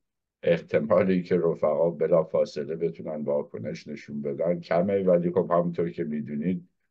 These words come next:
یه هدف ما صرفاً برگزاری جلسات نیست، بلکه تولید این محتواهاست که همه بتونن استفاده کنن و باشه به صورت یه آرشیوی که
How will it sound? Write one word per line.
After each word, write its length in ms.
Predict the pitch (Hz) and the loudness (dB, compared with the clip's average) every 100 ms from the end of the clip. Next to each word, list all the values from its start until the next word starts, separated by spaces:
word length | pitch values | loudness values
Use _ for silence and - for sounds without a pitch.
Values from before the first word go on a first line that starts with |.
| _ _ _ _ | _ _ _ _
یه 180 | 73 76 | -4 -2
هدف 360 | 73 73 76 76 | -2 -2 -2 -2
ما 240 | 71 90 | -2 -4
صرفاً 400 | - 78 71 80 | -2 -2 0 0
برگزاری 840 | 87 80 73 73 71 71 71 73 | 0 0 0 -2 -4 -4 -4 -4
جلسات 680 | 71 73 73 73 - 85 90 | -4 -2 -2 -4 2 2 2
نیست، 360 | 98 95 78 - | -2 -4 -4 -2
بلکه 420 | 71 73 - 85 | -2 -2 -2 -2
تولید 560 | 82 - 78 73 87 87 | -2 -2 0 0 0 2
این 200 | 90 92 | 2 4
محتواهاست 1000 | 87 87 - 76 76 76 80 98 120 - | 4 2 0 0 2 2 4 2 0 -4
که 260 | 92 92 | 0 0
همه 300 | 82 73 82 | 0 -2 -2
بتونن 480 | 87 90 82 87 87 | -4 -4 -4 -4 -2
استفاده 600 | 78 - 76 85 73 71 | -4 -4 -4 0 0 -2
کنن 360 | 85 90 90 85 | -2 2 2 2
و 120 | 78 | 0
باشه 420 | 71 82 87 92 | 2 2 2 0
به 120 | 82 76 | -6 -8
صورت 380 | - 73 76 | -2 2 2
یه 120 | 85 80 | 4 4
آرشیوی 640 | 71 67 - 87 76 85 | 4 0 -2 -8 -6 -8
که 320 | - 82 | -2 0